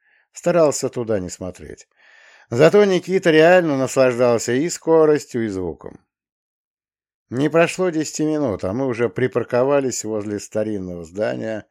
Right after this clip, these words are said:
в шесть этажей. Судя по внешнему виду, ему было не сто лет и даже не двести. Это, похоже, одно из немногих достояний прошлого, уцелевшее в войне.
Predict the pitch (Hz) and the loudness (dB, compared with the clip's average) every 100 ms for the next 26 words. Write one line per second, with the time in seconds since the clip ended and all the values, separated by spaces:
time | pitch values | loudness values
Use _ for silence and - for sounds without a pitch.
0 | _ _ _ - 139 110 - 101 113 80 | _ _ _ -6 -4 -4 -6 -6 -6 -6
1 | - _ _ _ _ _ _ _ _ _ | -14 _ _ _ _ _ _ _ _ _
2 | _ _ - - 156 180 175 156 135 123 | _ _ -14 -2 0 0 2 2 2 0
3 | 139 - 156 143 117 131 131 120 _ - | -2 -4 -4 -2 -2 0 0 -2 _ -20
4 | _ 120 151 160 151 160 151 139 - 127 | _ -2 0 2 4 4 4 0 -2 0
5 | 139 165 127 98 98 113 123 113 92 95 | 4 4 4 2 0 0 -2 -4 -6 -4
6 | 127 120 - 82 - _ _ _ _ _ | -4 -6 -10 -16 -18 _ _ _ _ _
7 | _ - 175 190 180 170 - 185 160 160 | _ 2 2 2 2 0 0 -2 4 6
8 | 151 151 170 160 127 147 143 151 160 143 | 4 2 0 0 0 -2 0 0 0 -2
9 | 127 123 127 139 139 143 135 127 147 147 | -4 -4 -2 2 4 4 0 -2 0 -2
10 | - 92 90 95 - 120 117 90 - 95 | -4 -6 -6 -6 -6 -4 -2 -4 -6 -8
11 | 92 87 98 98 90 65 | -8 -6 -6 -6 -8 -14